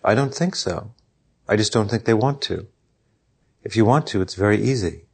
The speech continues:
You simply set your sails on the, for the course. And there may be storms along the way. There may be people that you meet.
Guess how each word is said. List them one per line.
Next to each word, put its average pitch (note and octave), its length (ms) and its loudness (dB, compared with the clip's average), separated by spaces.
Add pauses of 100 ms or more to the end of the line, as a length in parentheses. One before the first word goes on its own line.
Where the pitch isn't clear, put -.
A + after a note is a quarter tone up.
(1200)
You A2 60 -6
simply G2+ 400 2
set - 380 0
your G#2 80 0
sails F#2+ 500 2
on F#2 160 0
the, G2+ 80 -4
for - 260 -8
the F#2 80 -2
course. F#2+ 560 -6
And F#2+ 120 -18 (1160)
there A#2+ 120 6
may A2+ 140 8
be G#2+ 120 6
storms G#2 460 4
along F#2+ 300 2
the G#2+ 80 0
way. G#2+ 420 2 (1900)
There G#2+ 100 4
may G#2 140 6
be G2 160 6
people G2 380 -2
that F#2+ 180 0
you F#2+ 60 0
meet. F#2+ 360 -2